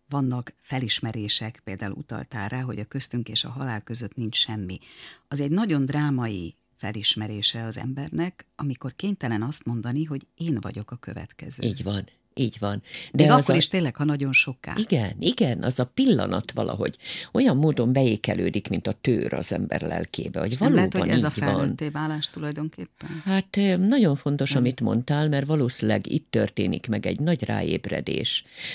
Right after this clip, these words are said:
Speaker 2: hogy már nincsenek szülők, kapaszkodók, fogózók, nincs menedék. Mi vagyunk másoknak, gyerekeinknek egy menedéke, de csak végszükségben, de ők is elhagynak, mert hogy jó szülők voltunk, onnan tudjuk meg, hogy igazán el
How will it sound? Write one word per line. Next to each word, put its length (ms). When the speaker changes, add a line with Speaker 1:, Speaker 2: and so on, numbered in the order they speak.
Speaker 2:
hogy 160
már 180
nincsenek 500
szülők, 520
kapaszkodók, 800
fogózók, 760
nincs 280
menedék. 680
Mi 160
vagyunk 420
másoknak, 640
gyerekeinknek 720
egy 140
menedéke, 520
de 180
csak 320
végszükségben, 960
de 140
ők 240
is 160
elhagynak, 600
mert 220
hogy 140
jó 200
szülők 440
voltunk, 460
onnan 340
tudjuk 460
meg, 200
hogy 180
igazán 420
el 140